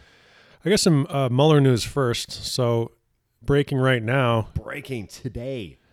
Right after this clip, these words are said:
Speaker 1: Breaking right now. It looks like when you hear this, Paul Manafort will have pled guilty.
Speaker 2: Yeah. Now that's a, this is a report. It hasn't actually happened yet.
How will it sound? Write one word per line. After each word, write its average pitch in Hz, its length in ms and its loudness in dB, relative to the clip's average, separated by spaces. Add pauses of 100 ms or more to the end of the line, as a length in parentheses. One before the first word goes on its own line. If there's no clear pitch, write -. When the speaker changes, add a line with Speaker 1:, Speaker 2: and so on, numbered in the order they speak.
(220)
Speaker 1:
Breaking 127 260 0
right 135 220 6
now. 135 260 6
It 123 60 2
looks 123 280 -4
like 127 200 0 (260)
when 117 220 -4
you 127 100 0
hear 139 160 4
this, 127 200 0
Paul 127 280 2
Manafort 123 640 -2 (1120)
will 113 120 -4
have 104 120 -4
pled 113 180 -4
guilty. 120 320 -6 (120)
Speaker 2:
Yeah. 90 320 -14 (200)
Now 127 140 -6
that's 165 180 -6
a, 190 140 -4
this 135 320 -14
is 175 80 -10
a 180 40 -6
report. 165 360 -6
It 101 40 -12
hasn't 131 280 -10
actually 135 260 -14
happened 139 320 -14
yet. 160 240 -12